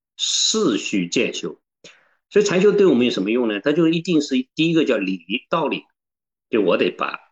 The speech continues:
人是怎么运作的。哎，我们的人，就是我们就相当于是有一个心灵的程序在运作。那么这个要把这个理，啊，然后我们这个人是怎么跟社会关联的，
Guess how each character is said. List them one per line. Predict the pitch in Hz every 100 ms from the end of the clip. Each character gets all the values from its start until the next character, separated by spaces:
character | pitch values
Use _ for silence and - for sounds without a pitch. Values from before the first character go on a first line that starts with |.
| _ _ _ _
人 | - 95 95 123
是 | -
怎 | - 107
么 | 73
运 | 73 131 120
作 | 147 120
的。 | - _ _ _ _
哎， | 104 123
我 | 92 87
们 | 95
的 | 131
人， | 120 - 90 110 - _ _ -
就 | 185
是 |
我 | 180 110
们 | 107
就 | 131
相 | 170 170
当 | 165 160
于 |
是 | 143 139
有 | 101 90
一 | 92
个 | 117
心 | - 185 185
灵 | 107
的 | 113
程 | - - -
序 | 110 185 -
在 | 95
运 | 85 98
作。 | - 73 - _ _ _ _ _ _ _ _ _ _ -
那 | 190
么 |
这 | 196 226
个 | 180
要 | 131 104
把 | 85
这 | 90
个 | 113
理， | 101 95 80 76 - _ _ _ _ -
啊， | 101
然 | 92 131
后 | 170
我 | 110
们 | 110
这 |
个 | 123
人 | 101 95
是 | 107 123
怎 | - 104
么 | -
跟 | 120
社 | 117 - 117
会 | - 143 80 _ -
关 | 123 156
联 | 135 87
的， | 82